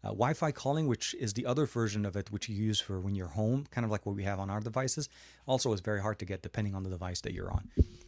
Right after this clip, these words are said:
But dude, congratulations! I'm glad that it works. And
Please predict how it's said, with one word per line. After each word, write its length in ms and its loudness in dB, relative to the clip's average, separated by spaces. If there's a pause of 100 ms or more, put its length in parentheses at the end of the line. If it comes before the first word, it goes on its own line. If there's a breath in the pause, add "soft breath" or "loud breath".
(120)
But 120 2
dude, 200 8
congratulations! 720 4
I'm 100 0
glad 260 4
that 100 6
it 120 2
works. 380 6 (100)
And 460 4